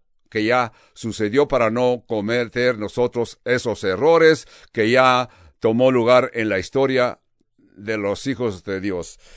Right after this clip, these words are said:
En el verso siete de primera Samuel seis, verso siete dice, "Haced pues ahora un carro nuevo, y tomad luego dos vacas que crían,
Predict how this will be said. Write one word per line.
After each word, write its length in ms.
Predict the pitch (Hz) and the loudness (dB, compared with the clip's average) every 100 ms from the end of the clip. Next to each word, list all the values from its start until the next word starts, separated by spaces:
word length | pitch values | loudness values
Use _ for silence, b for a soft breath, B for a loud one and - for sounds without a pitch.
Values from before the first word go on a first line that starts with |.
| b | b
En 140 | 98 104 | -8 -4
el 60 | |
verso 280 | 117 127 135 | -4 -4 -8
siete 560 | - 131 123 - 95 - - - _ - - _ - | -2 0 0 -2 -10 -10 -20 -20 _ -20 -20 _ -12
de 240 | 92 107 | -8 -8
primera 300 | 98 123 156 | -6 -4 -4
Samuel 300 | 151 139 143 | -2 -4 -4
seis, 320 | - 135 123 | -4 -6 -4
verso 300 | 113 127 117 | -8 -8 -8
siete 320 | - 113 110 | -8 -10 -8
dice, 180 | 104 101 | -10 -8
"Haced 300 | 101 - 175 - | -10 -6 -8 -6
pues 320 | 160 139 - | -4 -4 -2
ahora 540 | 120 120 123 110 107 b b b b - | -2 0 0 -2 -4 b b b b -4
un 400 | 151 190 190 175 | -2 -2 -4 -4
carro 600 | 156 147 147 156 156 - | 2 2 2 0 -2 -6
nuevo, 1040 | 104 120 127 107 151 165 120 107 113 87 b b b b b | -4 -2 -2 -4 -2 -2 -2 -4 -4 -6 b b b b b
y 160 | 127 117 | -6 -4
tomad 520 | 120 113 143 170 180 170 175 170 | -4 0 2 2 2 0 -2 -2
luego 640 | 127 131 143 139 139 143 - - - | -4 -2 0 0 -2 -2 -10 -20 -20
dos 500 | 92 147 190 160 135 | -4 0 0 -2 -4
vacas 560 | 156 165 - 160 - _ | 0 0 -2 -4 -4 _
que 240 | - 107 - | -8 -8 -6
crían, 560 | 190 233 185 117 104 | -6 -2 -2 -2 -4